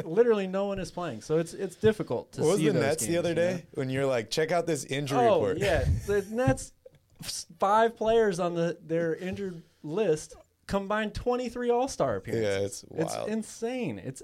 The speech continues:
Speaker 1: abs-, and that's with Joe Harris not having a single All-Star
Speaker 2: Yeah.
Speaker 1: appearance.
Speaker 2: And they still had guys playing like Blake Griffin
Speaker 1: I
Speaker 2: that
Speaker 1: know,
Speaker 2: made the
Speaker 1: it's
Speaker 2: All-Star
Speaker 1: nuts.
Speaker 2: team
Speaker 1: It,
Speaker 2: as well.
Speaker 1: it really is nuts. So, yeah, I mean, I guess I'll say the,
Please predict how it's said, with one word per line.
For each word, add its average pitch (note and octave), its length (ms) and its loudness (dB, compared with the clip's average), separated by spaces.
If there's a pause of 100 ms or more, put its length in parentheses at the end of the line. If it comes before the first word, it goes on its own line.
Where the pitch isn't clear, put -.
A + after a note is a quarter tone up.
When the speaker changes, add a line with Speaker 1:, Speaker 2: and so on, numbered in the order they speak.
Speaker 1:
abs-, G3+ 200 -4
and F#3+ 200 -4
that's A#3+ 200 -2
with A3 160 -2
Joe G3+ 240 -2
Harris G#3 320 -4
not F#3 300 -8
having E3+ 380 -6
a C#3 80 -8
single F3+ 500 -6
All-Star A#2 360 0
Speaker 2:
Yeah. G#2+ 80 -2
Speaker 1:
appearance. G2+ 420 -10
Speaker 2:
And C3 180 -4
they C#3+ 100 0
still D#3+ 280 0
had C#3+ 200 -2
guys C#3+ 280 0
playing D3+ 440 -2
like B2 220 -2
Blake C3+ 240 0
Griffin C#3 280 -2
Speaker 1:
I C#3 80 0
Speaker 2:
that B2 120 0
Speaker 1:
know, - 60 -6
Speaker 2:
made B2+ 180 0
the B2+ 60 0
Speaker 1:
it's - 20 2
Speaker 2:
All-Star C3+ 400 2
Speaker 1:
nuts. C3 120 -4
Speaker 2:
team C#3 180 -2
Speaker 1:
It, B2 40 -2
Speaker 2:
as C3+ 120 -2
well. D#3+ 200 2
Speaker 1:
it C3 40 -4
really C3 260 0
is A2+ 160 -4
nuts. G#2 300 -12
So, G3+ 100 -4
yeah, F#3+ 220 2
I - 20 0
mean, G3+ 160 -4
I G#3+ 80 -2
guess A#3+ 240 -4
I'll C#3+ 80 0
say C#3 260 -2
the, A#2+ 300 0